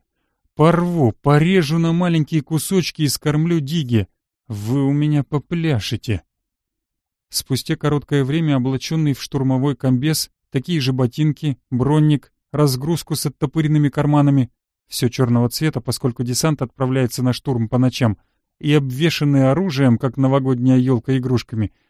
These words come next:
я вышел в коридор. Шлем нёс в руке. Его подкладка тревожила ссадину на голове, и я решил, что надену его в последний момент.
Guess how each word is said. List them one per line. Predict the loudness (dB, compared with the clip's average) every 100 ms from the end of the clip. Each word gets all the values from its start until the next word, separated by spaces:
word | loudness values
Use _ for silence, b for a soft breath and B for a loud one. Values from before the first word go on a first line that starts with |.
| _ -8
я | -2 0
вышел | 0 -2 -4
в | -4
коридор. | -4 -2 2 0 0 -10 _ _ _ _ _ _ _
Шлем | -8 0 2 4
нёс | 4 2 0
в |
руке. | -2 -2 -4 -4 _ _ _ _ _ _ _
Его | -4 0 2
подкладка | 0 -2 -4 -4 -4
тревожила | -6 -4 -2 -2 -2
ссадину | -2 -2 0 2 2
на | 2
голове, | 0 -2 -2 0
и | 0
я | -2
решил, | -4 -4 -6
что | -4 -2
надену | 0 0 -2 0
его | -2
в | -4 -6
последний | -6 -4 -4 -2 -2
момент. | -2 -2 -2 -6